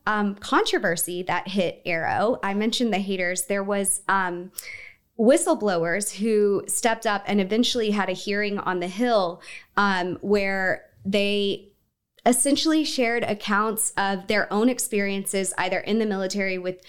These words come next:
U A P, like we were just talking about, that weren't, um, followed up on, uh, that there was, um, they had talked to people who had been punished for reporting it. And then, um,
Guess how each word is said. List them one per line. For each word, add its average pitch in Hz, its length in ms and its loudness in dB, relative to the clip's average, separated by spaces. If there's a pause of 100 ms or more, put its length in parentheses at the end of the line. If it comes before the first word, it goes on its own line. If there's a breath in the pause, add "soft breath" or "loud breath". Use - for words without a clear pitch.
(260 loud breath)
U 220 220 4
A 202 140 2
P, 208 340 -2
like 185 240 -2
we 202 120 -2
were 190 100 -2
just 190 180 -2
talking 185 320 0
about, 185 300 -4
that 180 220 -2
weren't, 185 340 -4 (140)
um, 170 400 -2
followed 175 420 -2
up 208 160 -2
on, 254 400 0 (420 loud breath)
uh, 180 360 0
that 196 240 -2
there 196 180 0
was, 185 540 -2 (180)
um, 170 600 -2 (180)
they 202 220 2
had 202 140 -2
talked 190 260 -2
to 185 60 -10
people 185 360 -4
who 175 320 -2
had 175 200 -2
been 165 200 -6
punished 170 420 -6
for 165 180 -4
reporting 180 520 -4
it. 180 260 -4
And 180 220 0
then, 175 320 -4
um, 160 360 0